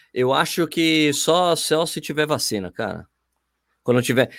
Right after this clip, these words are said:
E assim, é... e as previsões, tem previsão super otimista aí, dizendo que vacina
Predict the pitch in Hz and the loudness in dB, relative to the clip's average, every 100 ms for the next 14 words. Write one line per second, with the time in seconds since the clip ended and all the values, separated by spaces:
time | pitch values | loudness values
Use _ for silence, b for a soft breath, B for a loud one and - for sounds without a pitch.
0 | B 135 156 - 156 131 123 120 120 117 | B 4 4 4 4 6 6 4 4 4
1 | 113 113 120 127 147 139 127 151 160 120 | 4 4 2 2 0 0 4 6 6 4
2 | - - 160 156 185 175 160 196 - 247 | -4 0 2 2 0 0 0 0 2 2
3 | 240 220 202 151 170 160 139 131 120 143 | 4 2 2 4 4 4 2 0 0 -2
4 | 139 135 135 - 151 160 151 | -2 -2 -2 0 0 2 2